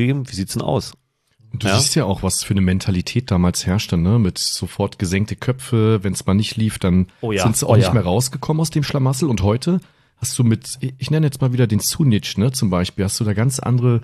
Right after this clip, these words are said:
Speaker 2: Charaktere auf dem Platz oder Rochel oder Kempf zähle ich auch dazu, meinetwegen auch ein Kenny. Die werden jetzt nicht die riesen fetten Verträge haben, die werden schon gutes Geld verdienen, aber irgendwie, ich weiß nicht, ist es ehrlicher, ist es, ähm,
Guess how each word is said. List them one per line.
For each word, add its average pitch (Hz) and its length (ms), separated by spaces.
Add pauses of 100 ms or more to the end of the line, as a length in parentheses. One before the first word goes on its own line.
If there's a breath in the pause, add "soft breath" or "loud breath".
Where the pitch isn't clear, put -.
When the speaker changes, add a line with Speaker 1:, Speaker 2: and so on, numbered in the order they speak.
(380 soft breath)
Speaker 2:
Charaktere 131 640
auf 78 120
dem 101 120
Platz 123 400
oder 95 160
Rochel 123 640
oder 101 180 (180)
Kempf - 340
zähle 127 220
ich - 120
auch 120 100
dazu, - 400
meinetwegen 107 320
auch - 140
ein 127 100
Kenny. 135 400 (680 loud breath)
Die 110 120
werden 104 160
jetzt - 220
nicht 131 220
die 101 160
riesen 110 440
fetten 135 440
Verträge 160 520
haben, 165 200
die 120 120
werden 113 180
schon 127 240
gutes 113 260
Geld 127 200
verdienen, 143 420
aber 107 460 (440 soft breath)
irgendwie, 117 520 (280)
ich - 120
weiß 127 120
nicht, 120 140
ist 92 120
es - 120
ehrlicher, 131 800
ist - 180
es, - 260
ähm, 98 320